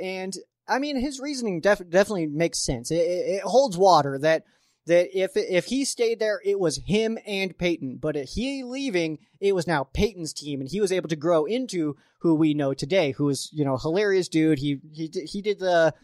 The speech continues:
the schedule release for the, for the Broncos this year. That was pretty cool. Entertaining. The dude's funny. Uh, and, you know, Marshall kinda credits himself just a little bit on, uh, on what Peyton Manning's career ended up turning into, which is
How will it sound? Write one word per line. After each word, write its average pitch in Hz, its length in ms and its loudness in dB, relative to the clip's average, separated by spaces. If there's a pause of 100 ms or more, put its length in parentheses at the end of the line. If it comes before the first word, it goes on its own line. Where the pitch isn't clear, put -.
(420)
the 165 100 4
schedule 214 420 6
release 196 380 4
for 170 260 2
the, 160 240 6
for 170 120 0
the 156 60 4
Broncos 170 380 4
this 156 140 0
year. 165 140 4
That 156 140 6
was 160 100 -2
pretty 156 180 -4
cool. 143 320 2
Entertaining. 180 760 2
The 147 80 -8
dude's 175 220 2
funny. 175 400 0 (380)
Uh, 147 260 4
and, 165 380 2
you 165 160 2
know, 202 240 0 (140)
Marshall 165 340 4
kinda 190 220 0
credits 196 280 6
himself 185 340 0
just 196 180 4
a 254 60 2
little 269 200 2
bit 180 280 0
on, 165 280 6
uh, 156 220 2
on 156 240 0
what 156 240 2
Peyton 175 200 2
Manning's 165 320 0
career 170 340 -2
ended 160 200 2
up 160 100 4
turning 160 240 0
into, 165 280 0
which 147 160 -2
is 151 180 -2